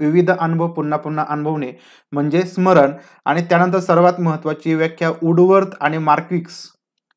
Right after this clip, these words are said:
तर या दोघांनी पहा मांडली, memory consist in remembering what has been previously learned, memory consist in learning, retaining and remembering what has previously learned. म्हणजे तुम्ही पहा या आधी कोणत्या गोष्टी शिकलेल्या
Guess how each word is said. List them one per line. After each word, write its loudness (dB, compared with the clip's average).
तर -2
या 2
दोघांनी 2
पहा 2
मांडली, 0
memory -2
consist -8
in -4
remembering -6
what 4
has 0
been 2
previously 0
learned, 2
memory 2
consist -4
in -4
learning, 0
retaining 0
and -6
remembering -4
what 0
has 4
previously 0
learned. 2
म्हणजे -4
तुम्ही -2
पहा 2
या 6
आधी 2
कोणत्या 4
गोष्टी -2
शिकलेल्या 2